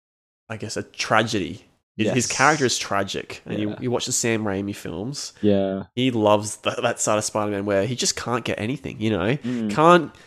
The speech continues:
Speaker 1: get a girlfriend, can't do well at school,
Speaker 2: Yeah.
Speaker 1: can't have friends.
Speaker 2: Yep.
Speaker 1: Um, in this movie, it's like, no, actually, he, he's friends with his, his dad as Spider-Man. Like, the
Speaker 2: Yeah.
Speaker 1: police are okay with him. They're
Speaker 2: Yeah.
Speaker 1: chill.
Speaker 2: <laughs>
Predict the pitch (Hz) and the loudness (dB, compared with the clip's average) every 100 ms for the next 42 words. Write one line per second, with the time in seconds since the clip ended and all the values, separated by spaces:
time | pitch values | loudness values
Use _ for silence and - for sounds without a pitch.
0 | _ - 170 139 120 120 - 120 120 - | _ 4 4 8 6 6 4 2 2 -2
1 | 120 123 131 131 127 - 117 110 110 110 | -2 0 2 2 0 -2 4 6 4 4
2 | 113 135 135 127 131 - - 120 107 110 | 6 8 6 4 -2 -4 -2 2 4 4
3 | 110 113 - - 110 - _ _ - 113 | 2 0 -2 -4 -8 -8 _ _ -8 -4
4 | 110 113 - - 147 208 - 175 151 147 | -4 -6 -16 -6 -2 2 6 8 8 6
5 | 143 - 139 139 151 262 311 - - 117 | 4 4 2 2 0 0 0 -2 0 0
6 | 220 - - - _ _ _ _ - 156 | 0 -4 -20 -20 _ _ _ _ -4 -2
7 | 165 165 - 131 135 127 - - 185 196 | -2 -4 -4 0 0 0 -4 2 2 2
8 | 202 185 139 - 143 131 123 135 120 131 | -2 -2 -2 0 0 0 2 4 6 6
9 | 107 143 - - 101 123 139 202 226 247 | 6 2 2 2 2 2 0 -2 0 -2
10 | 226 170 170 - - _ 113 123 131 113 | 0 2 2 0 -6 _ 2 2 2 0
11 | 120 123 156 170 143 135 123 123 - | 0 -2 -4 0 8 10 10 8 8